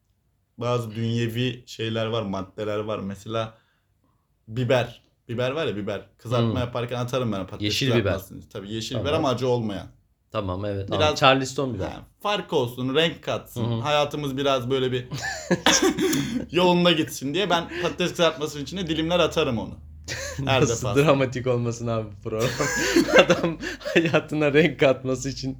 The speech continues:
Speaker 2: patates kızartmasına Charleston biber atıyor ya.
Speaker 1: Ama böyle hareketler, böyle trikler insanı mutlu eder. Ben severim öyle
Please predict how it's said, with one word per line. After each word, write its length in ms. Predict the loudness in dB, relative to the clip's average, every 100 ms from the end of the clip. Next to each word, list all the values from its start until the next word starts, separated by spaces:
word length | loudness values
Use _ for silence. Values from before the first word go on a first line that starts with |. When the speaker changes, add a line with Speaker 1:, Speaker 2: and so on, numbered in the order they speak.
| -6
Speaker 2:
patates 520 | -6 -6 -14 -12 -10 -6
kızartmasına 600 | 0 0 0 -4 -4 -4 -6 -6
Charleston 720 | 2 4 4 0 0 0 2
biber 280 | 2 4 4
atıyor 440 | 2 -2 -4 0
ya. 60 | 2 2 0 -4 -4
Speaker 1:
Ama 160 | -2 2
böyle 200 | 4 4
hareketler, 580 | 4 0 -4 0 0 2
böyle 160 | -2
trikler 380 | -4 -10 -6 -4
insanı 320 | -4 -4 -2
mutlu 280 | -2 -2 -2
eder. 300 | 0 0 -4 -10 -20 -16 -10 -10 -10 _ _ _ -20 _ _ -6
Ben 140 | -4
severim 420 | 0 2 2 2
öyle 100 | 0